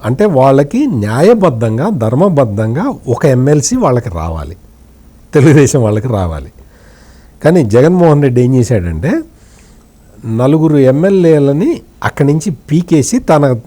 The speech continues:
తన దుకాణంలో పెట్టుకున్నాడు. అంటే, నేను మరి, ఉమ్, సాధారణంగా అయితే, ఆ, అక్కడ నాలు-, నాలుగు, నాలుగు పశువుల్ని కొని తన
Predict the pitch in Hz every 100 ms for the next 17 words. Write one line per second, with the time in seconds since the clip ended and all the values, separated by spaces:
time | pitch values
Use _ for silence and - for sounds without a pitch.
0 | - - 127 131 127 120 117 113 110 104
1 | 98 135 147 131 123 160 269 - - 151
2 | - 87 62 - - _ - 113 123 110
3 | 98 92 95 104 82 76 - - - -
4 | - 120 82 76 - 71 85 104 110 110
5 | 107 98 165 285 - - - - - 107
6 | 101 - 110 - 117 107 110 113 113 117
7 | 120 120 120 110 120 131 120 131 120 160
8 | 156 139 123 - 135 196 339 - _ _
9 | _ - - 123